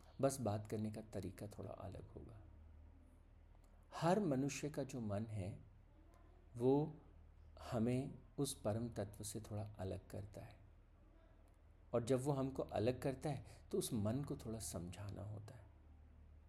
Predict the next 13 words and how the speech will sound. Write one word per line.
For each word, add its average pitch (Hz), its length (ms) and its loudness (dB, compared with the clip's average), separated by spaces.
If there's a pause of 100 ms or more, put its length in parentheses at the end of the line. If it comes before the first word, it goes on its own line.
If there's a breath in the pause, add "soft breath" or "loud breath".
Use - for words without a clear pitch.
(800)
और 135 100 8
हर 160 380 2 (260)
मन 127 360 6
क्योंकि 123 340 0
अलग 107 340 2
है 101 500 -2 (300 loud breath)
तो 120 120 6
उसका 127 360 -2
समझने 104 600 0
का 139 140 -2
जो 131 160 -2
तरीका 95 680 -4
है 107 280 -4